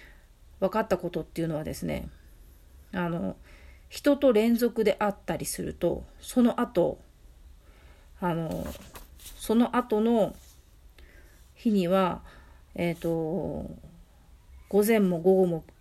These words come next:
横になるの、横になる日になってしまうとかですね。三日連続で人と会うと、その四日目は人に会わないけれども、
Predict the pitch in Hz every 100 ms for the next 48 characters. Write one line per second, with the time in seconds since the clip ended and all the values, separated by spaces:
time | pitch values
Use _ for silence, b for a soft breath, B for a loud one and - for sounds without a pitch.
0 | - b b b - 196 - 202 202 208
1 | 185 170 156 - - 175 - 214 208 208
2 | 185 180 170 170 170 170 - 170 165 -
3 | - - - - - - B B B B
4 | B B - - 220 214 269 254 254 247
5 | 240 226 220 - 208 190 - 190 - -
6 | 180 151 b b b b - 208 196 190
7 | 190 - 226 220 214 - B B B 185
8 | 175 - 196 202 196 196 202 175 147 143
9 | - - - - b b b - - 214
10 | 185 175 165 190 180